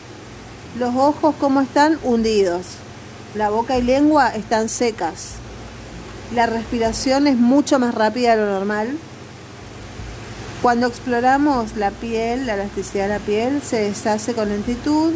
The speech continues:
la fontanela está hundida, el pulso es más rápido de lo normal, el llenado capilar es de tres a cinco segundos.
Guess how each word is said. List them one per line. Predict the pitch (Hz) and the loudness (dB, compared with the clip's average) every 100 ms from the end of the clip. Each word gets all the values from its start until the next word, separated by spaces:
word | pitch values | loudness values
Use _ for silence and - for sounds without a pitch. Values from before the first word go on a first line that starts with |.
| 285 | -2
la | 226 | -4
fontanela | 214 220 214 208 208 214 | -2 -4 -2 -2 0 -2
está | 214 220 | -2 -2
hundida, | 220 233 277 269 262 294 339 - - - - - - - - - - - - - - - 226 | -2 -2 0 2 4 2 -2 -10 -16 -18 -18 -18 -18 -18 -18 -14 -14 -14 -14 -14 -12 -6 0
el | 233 | 0
pulso | - 262 277 247 254 | 0 0 0 0 0
es | 226 | 0
más | 233 240 | 0 0
rápido | 240 233 233 247 226 | 2 0 0 -2 0
de | 220 | 0
lo | 208 | -2
normal, | 214 233 247 262 262 269 269 | -2 -2 0 0 0 -2 -4
el | 208 | -6
llenado | 202 190 190 202 | -4 -2 0 0
capilar | 208 202 202 190 190 | 0 -2 0 0 2
es | 220 | 0
de | 214 | -2
tres | 180 175 190 | -2 -2 -2
a | 190 | -4
cinco | - 180 170 | -4 -4 -4
segundos. | - 170 165 165 160 | -8 -8 -8 -8 -10